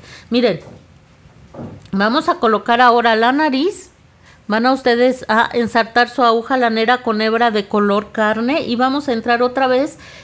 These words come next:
eh, por un lado de la carita. En esta vuelta donde terminan los ojos, ahí nos vamos a bajar un, un puntito y vamos a tratar de hacer una línea imaginaria para que la nariz nos quede bien centradita.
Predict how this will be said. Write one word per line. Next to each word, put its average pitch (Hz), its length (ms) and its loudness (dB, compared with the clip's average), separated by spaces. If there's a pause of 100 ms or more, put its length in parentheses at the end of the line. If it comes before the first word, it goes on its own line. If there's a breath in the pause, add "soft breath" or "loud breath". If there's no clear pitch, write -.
eh, 220 180 -2
por 220 340 -4
un 233 160 -2
lado 247 280 2
de 220 120 -2
la 220 200 -2
carita. 196 480 -6 (280 loud breath)
En 226 160 -2
esta 277 220 0
vuelta 294 320 -2
donde 247 260 0
terminan 220 540 -2
los 269 180 -4
ojos, 247 500 -4 (300 loud breath)
ahí 214 180 -6
nos 214 200 -4
vamos 240 280 -4
a 285 60 -2
bajar 240 360 0
un, 254 420 -6 (100)
un 247 200 -4
puntito 277 580 -2
y 240 100 -4
vamos 277 540 -2
a 226 140 -4
tratar 226 380 -2
de 262 360 -2
hacer 220 320 -4
una 254 180 0
línea 247 320 -2
imaginaria 233 880 -4 (360 loud breath)
para 220 260 -2
que 226 120 -4
la 214 120 -2
nariz 214 320 -4
nos 247 240 -2
quede 214 300 -4
bien 226 400 -2
centradita. 202 800 -6